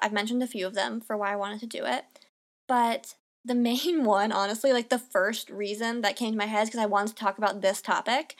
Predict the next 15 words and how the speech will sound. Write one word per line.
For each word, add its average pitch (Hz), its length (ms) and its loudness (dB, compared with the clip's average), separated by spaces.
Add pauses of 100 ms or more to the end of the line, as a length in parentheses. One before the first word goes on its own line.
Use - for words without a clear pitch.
(340)
um, 220 240 8 (340)
<laughs> - 340 -10
with 285 200 8
someone. 220 580 4
I'm 226 140 2
sure 269 220 -2
my 269 140 0
mom 220 260 2
loves 202 320 2
hearing 214 240 -2
me 208 100 -4
constantly 208 500 -6
talk - 200 -2
about 226 220 -2
it, 285 200 0